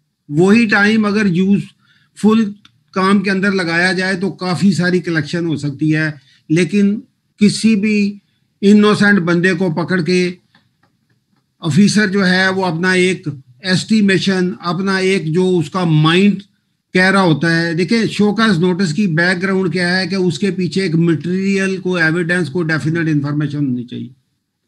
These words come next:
यहाँ पे जितने notice issue होते हैं वो सारे suspicions के ऊपर,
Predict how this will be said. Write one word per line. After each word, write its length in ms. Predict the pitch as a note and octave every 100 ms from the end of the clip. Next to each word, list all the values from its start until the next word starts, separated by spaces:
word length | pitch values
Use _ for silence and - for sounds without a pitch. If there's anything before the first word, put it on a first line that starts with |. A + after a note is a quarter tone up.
| _
यहाँ 220 | F3 G3 G3
पे 120 | F#3
जितने 340 | F#3 E3 G#3
notice 320 | G3+ F#3 F3+
issue 220 | F#3 D#3+ F#3
होते 200 | D3 E3
हैं 60 |
वो 160 | F3+ F3
सारे 320 | E3 E3+ F3
suspicions 600 | D3 D3 F3 C#3 F3 D#3
के 100 | F3
ऊपर, 360 | D#3+ E3+ E3